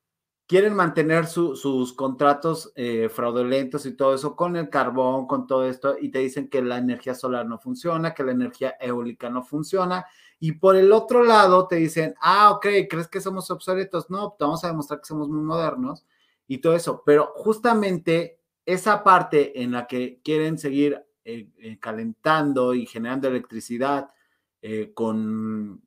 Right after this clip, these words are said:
con carbón, por eso por el otro lado quieren mantener, imagínense, hubo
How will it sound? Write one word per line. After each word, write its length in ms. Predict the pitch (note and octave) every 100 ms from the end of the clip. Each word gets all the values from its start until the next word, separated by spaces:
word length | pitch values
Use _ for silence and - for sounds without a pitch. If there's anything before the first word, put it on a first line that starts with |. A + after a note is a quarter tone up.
| _ _
con 180 | A2 A2+
carbón, 680 | C3 C3 D#3 D3+ D3+ - _ _ _ _ _
por 180 | - C3
eso 240 | C#3+ D3+ D3+
por 120 | C3
el 80 | C3+
otro 240 | C#3 D3+
lado 200 | D3 D3+
quieren 300 | D3 C#3 C#3
mantener, 560 | B2 A#2 B2 C3+ C#3 - _ -
imagínense, 880 | D#3+ E3+ F3+ G#3 G3 - C3 - _ _ _ _ _ _ _ -
hubo 640 | E3+ F#3+ G#3+ G#3+ A3+ -